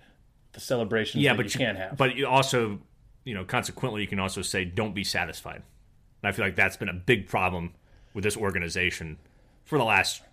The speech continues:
Speaker 2: fifteen years or so.
Speaker 1: Sure,
Speaker 2: Twenty
Speaker 1: but
Speaker 2: years. Is that, like, "Oh, you won the division.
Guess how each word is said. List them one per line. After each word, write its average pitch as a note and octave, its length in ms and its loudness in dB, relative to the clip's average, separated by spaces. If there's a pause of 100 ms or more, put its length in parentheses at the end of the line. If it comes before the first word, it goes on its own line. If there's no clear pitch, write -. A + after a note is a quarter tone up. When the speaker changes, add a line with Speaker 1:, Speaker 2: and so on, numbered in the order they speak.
(140)
Speaker 2:
fifteen F#2+ 400 -6
years G2+ 240 0
or D#2 80 -10
so. B1 280 -10 (280)
Speaker 1:
Sure, - 240 2
Speaker 2:
Twenty G#2+ 160 4
Speaker 1:
but G2+ 80 4
Speaker 2:
years. G#2 240 2
Is F#2+ 120 -6
that, G2+ 140 2
like, F#2+ 220 -2 (140)
"Oh, G#3 100 12
you D#3 140 10
won F#3+ 140 10
the F3 60 6
division. D#3+ 460 6